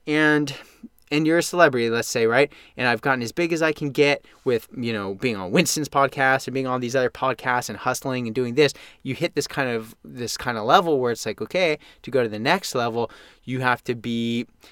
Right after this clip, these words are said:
have certain things in place. You have to have certain level of credibility and brand awareness and know-how, and you have to know how to play the game at that level. And the game is different because now there's bigger players and they don't play for free.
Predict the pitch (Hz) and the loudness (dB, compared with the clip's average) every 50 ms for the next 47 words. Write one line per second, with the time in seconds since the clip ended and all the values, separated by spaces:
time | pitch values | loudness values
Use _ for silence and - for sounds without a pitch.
0 | _ _ - - 123 117 110 - - - 139 131 123 135 - - 127 123 117 123 | _ _ -2 0 0 0 0 -2 -2 -2 -2 -2 -2 -4 -6 -4 -4 -4 -4 -6
1 | 120 - - - 135 131 127 131 127 - - 117 110 - - 113 104 123 117 113 | -6 -6 -2 0 2 4 4 2 2 0 -2 -4 -4 -4 -4 -4 -2 0 0 2
2 | 110 110 107 101 - - - - - - - - - 135 127 127 127 123 120 117 | 2 2 0 -2 -6 -16 -20 -20 -20 -20 -14 -6 -2 0 0 0 0 -2 -4 -2
3 | 110 113 110 104 - - 127 113 107 107 123 143 147 151 147 147 143 147 143 143 | 0 0 -2 -2 -2 -2 -2 -2 0 2 2 4 6 6 6 4 4 2 2 0
4 | 139 - - - - _ _ - - 117 113 110 107 107 107 107 107 104 - - | -2 -4 -8 -20 -20 _ _ -10 -8 -6 -4 -4 -4 -4 -4 -4 -6 -8 -12 -8
5 | - 123 120 113 107 101 104 131 147 156 160 151 147 143 139 - - 117 113 123 | -2 0 0 0 0 0 2 4 4 4 4 4 2 2 0 -2 -4 -4 0 0
6 | 135 139 131 139 131 127 131 131 131 - - - - _ _ _ _ - 123 123 | 0 0 2 2 2 4 4 4 2 0 -2 -12 -20 _ _ _ _ -4 -2 -2
7 | 117 117 117 113 - 127 123 117 117 104 - - - 131 131 139 156 175 202 214 | 0 0 -2 -2 -2 -2 -2 -2 -2 -2 -2 0 0 2 2 2 4 4 4 4
8 | 208 190 170 - 151 131 120 107 120 117 107 101 104 107 107 113 110 135 139 147 | 4 4 2 4 4 4 4 4 2 -2 -2 -2 -2 -2 -2 0 2 2 4 4
9 | 143 139 127 - - 151 160 - - 123 104 90 - 120 120 117 - - 123 120 | 4 0 0 2 4 4 4 4 2 -4 -4 -6 -8 -10 -10 -10 -6 -4 -2 -2
10 | 120 120 117 - - 127 120 123 123 123 123 120 120 - - 120 117 113 - 135 | 0 -2 -2 -4 -4 -2 0 2 2 2 2 2 0 -2 -4 -6 -4 -2 0 0
11 | 127 120 117 113 - - 147 147 147 135 110 95 92 - - - - - - - | 0 0 -2 -4 -2 0 2 4 4 4 4 2 -2 -6 -10 -12 -14 -14 -12 -10
12 | 127 117 110 127 131 135 139 139 135 131 - _ _ _ _ _ _ _ _ - | -8 -4 -2 0 2 4 4 4 2 0 -2 _ _ _ _ _ _ _ _ -20
13 | 131 120 139 135 127 123 - - 123 117 113 - - 120 - - 156 147 120 95 | -6 -2 0 2 2 0 0 0 2 2 2 2 -2 -6 -2 0 0 0 0 0
14 | 80 - | -4 -12